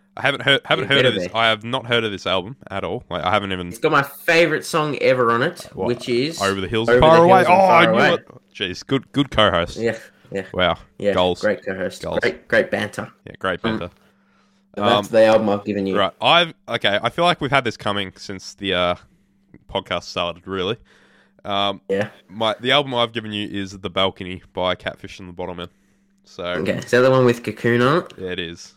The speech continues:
Speaker 1: Yeah.
Speaker 2: Yeah, okay.
Speaker 1: Right, okay. <laughs> So, uh, g-, it's, it's not a very long album, and I feel like I know where you're gonna go with it. So, um,
Speaker 2: What does that
Speaker 1: gi-,
Speaker 2: mean?
Speaker 1: gi-,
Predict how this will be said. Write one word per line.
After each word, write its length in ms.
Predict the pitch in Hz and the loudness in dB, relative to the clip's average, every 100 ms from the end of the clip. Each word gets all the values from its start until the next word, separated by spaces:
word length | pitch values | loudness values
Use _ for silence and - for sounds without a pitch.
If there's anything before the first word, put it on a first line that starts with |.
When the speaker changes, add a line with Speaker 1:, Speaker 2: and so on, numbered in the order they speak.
| - | -12
Speaker 1:
Yeah. 180 | 95 85 - _ _ _ - | -10 -10 -14 _ _ _ -6
Speaker 2:
Yeah, 220 | 98 85 | -4 -4
okay. 260 | - 101 - - | -2 -2 -2 -8
Speaker 1:
Right, 220 | 95 87 | -8 -6
okay. 280 | 87 - 95 | -6 -6 -6
<laughs> 0 | |
So, 280 | - 117 110 - - _ _ _ | -6 -4 -4 -6 -12 _ _ _
uh, 300 | 110 101 101 - _ 110 | -4 -2 -2 -6 _ -20
g-, 80 | - _ - _ | -20 _ -20 _
it's, 240 | 117 123 - | -8 -8 -10
it's 160 | 127 - | -12 -6
not 120 | 190 | -4
a 60 | 202 | 0
very 360 | 170 151 127 - _ _ _ | 2 2 0 -4 _ _ _
long 320 | 113 110 107 | -6 -2 0
album, 340 | 104 98 110 - - - | 0 0 -2 -12 -16 -6
and 200 | 101 87 | -4 -2
I 100 | 101 | -2
feel 240 | - 156 | -2 0
like 180 | 160 151 | 0 2
I 60 | 139 | 0
know 160 | 123 | 0
where 80 | 113 | 0
you're 80 | 101 | -2
gonna 140 | 98 | -6
go 180 | 95 85 | -8 -8
with 140 | 85 104 | -8 -8
it. 140 | 135 | -8
So, 380 | _ - 95 90 - _ _ _ _ _ _ - | _ -6 -4 -4 -6 _ _ _ _ _ _ -6
um, 460 | 101 104 104 101 - _ _ _ _ _ _ _ _ | 0 2 2 0 -8 _ _ _ _ _ _ _ _
Speaker 2:
What 1000 | 52 _ - _ - _ _ _ _ - | _ _ -20 _ -20 _ _ _ _ -2
does 100 | 120 | 2
that 180 | 117 107 | 2 4
Speaker 1:
gi-, 100 | 113 | 2
Speaker 2:
mean? 120 | 107 | 2
Speaker 1:
gi-, 100 | - | -4